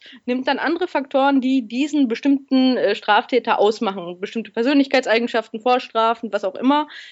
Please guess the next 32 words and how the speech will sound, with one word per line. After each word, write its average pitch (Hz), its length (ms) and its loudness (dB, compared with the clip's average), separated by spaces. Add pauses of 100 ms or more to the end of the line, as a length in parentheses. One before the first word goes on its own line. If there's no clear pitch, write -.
(120)
Und 233 100 -2
man 254 140 4
nimmt 339 160 2
halt 285 140 0
ganz 311 180 0
viele 294 140 -2
Informationsquellen, 285 960 -2 (600)
die 254 80 2
man 330 220 4
mit 285 140 0
statistischen 269 840 -4
wiederum 214 440 -2
Mitteln 320 760 0
einordnen 294 680 0
kann 311 280 -2
und - 420 -6 (320)
mit 220 240 -6
unterschiedlichen 262 640 0
Meinungen 247 360 2
nochmal 220 440 0
besprechen 240 520 -6
kann. 294 180 0
Und 220 220 -4
dann 320 480 0 (260)
schätzt - 420 -4
man 254 140 0
ein, 262 340 0
ob 247 160 -2
eine 240 100 -2
Rückfallwahrscheinlichkeit 233 1000 -2 (300)
eher 180 300 0
hoch 320 380 2